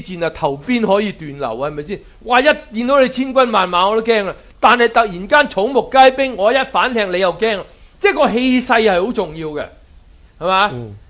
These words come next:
Speaker 1: 即係我哋講呢個，喂，你又嚟嗰啲嘢，即係風林火山嗰啲啦，即係《孫子兵法》啊，係嘛？即係而家去咗日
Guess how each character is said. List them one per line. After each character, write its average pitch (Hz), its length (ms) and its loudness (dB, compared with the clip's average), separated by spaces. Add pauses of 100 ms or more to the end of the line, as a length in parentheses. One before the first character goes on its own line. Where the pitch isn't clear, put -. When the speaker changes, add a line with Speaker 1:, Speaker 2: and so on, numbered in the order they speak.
Speaker 1:
即 320 80 -6
係 349 100 2
我 240 100 0
哋 214 100 0
講 240 340 0
呢 240 100 -2
個， 190 340 0 (1300)
喂， 143 200 -8
你 151 60 -6
又 131 220 -4
嚟 120 220 -12
嗰 135 100 -12
啲 147 200 -10
嘢， 120 80 -12 (120)
即 240 80 -2
係 220 60 -2
風 247 380 -4
林 143 100 -12
火 165 220 -4
山 196 280 -2
嗰 180 100 -4
啲 180 140 -8
啦， 175 220 -4 (840)
即 240 80 -4
係 170 360 -2
《孫 208 260 -10
子 170 140 -14
兵 180 280 -10
法》 131 180 -6
啊， 107 160 -14 (1600)
係 117 40 -18
嘛？ 131 300 -12 (180)
即 202 80 -8
係 151 220 -6
而 139 40 -12
家 190 160 0
去 175 60 -2 (140)
咗 160 60 -6 (120)
日 - 20 -12